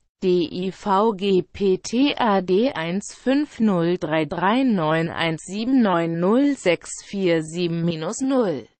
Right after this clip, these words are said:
Zeta-Getting, Red, Volz. Zeta-Getting, Section fünf.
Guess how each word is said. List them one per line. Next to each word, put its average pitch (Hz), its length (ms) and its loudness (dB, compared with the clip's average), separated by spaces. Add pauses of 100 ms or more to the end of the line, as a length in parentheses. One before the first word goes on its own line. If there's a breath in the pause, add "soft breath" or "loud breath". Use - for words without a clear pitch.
(680)
Zeta-Getting, 180 1040 -2
Red, 196 560 -2 (180)
Volz. - 720 -4 (240)
Zeta-Getting, 185 1040 -2
Section 185 1000 -4 (280)
fünf. 196 480 -2